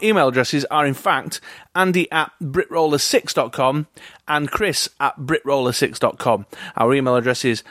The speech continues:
are attached to our webpage, not to our podcast name. So please don't email those addresses.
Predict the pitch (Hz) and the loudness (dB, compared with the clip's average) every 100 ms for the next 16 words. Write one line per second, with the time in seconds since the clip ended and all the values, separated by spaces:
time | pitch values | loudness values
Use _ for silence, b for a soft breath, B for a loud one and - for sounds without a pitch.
0 | B - 113 110 - - - - - 123 | B -2 -2 0 -4 -4 -8 -14 -6 0
1 | 113 107 104 143 - - 110 107 101 - | 4 4 2 -2 -2 -2 0 0 -6 -12
2 | b b 156 127 131 - - b b - | b b -4 -2 -2 -6 -14 b b -6
3 | 117 104 - 107 107 104 - 139 - 104 | -2 -2 -4 -4 -4 0 -2 -2 -4 -8
4 | - 107 98 98 B B B - 107 101 | -4 -4 -6 -10 B B B -2 0 0
5 | - 226 202 185 165 170 160 151 135 135 | 0 0 2 2 2 4 4 4 2 0
6 | 143 - 143 131 | 0 2 2 0